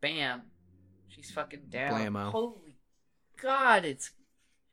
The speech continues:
Speaker 1: it's just really, um,
Speaker 2: I
Speaker 1: I
Speaker 2: think
Speaker 1: mean,
Speaker 2: the
Speaker 1: like
Speaker 2: thing that does it for me is, like, how relieved she seems to see him,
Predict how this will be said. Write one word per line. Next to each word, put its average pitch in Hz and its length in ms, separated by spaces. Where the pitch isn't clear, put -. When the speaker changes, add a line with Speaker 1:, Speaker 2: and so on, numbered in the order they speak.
Speaker 1:
it's 165 340
just - 760
really, 160 560
um, 165 320
Speaker 2:
I 180 200
Speaker 1:
I - 20
Speaker 2:
think 214 240
Speaker 1:
mean, - 80
Speaker 2:
the 180 60
Speaker 1:
like 202 100
Speaker 2:
thing 202 140
that 180 120
does 156 180
it 156 100
for 143 140
me 139 140
is, 123 160
like, 120 120
how 120 200
relieved 110 560
she 110 260
seems 104 400
to 107 120
see 104 260
him, 107 440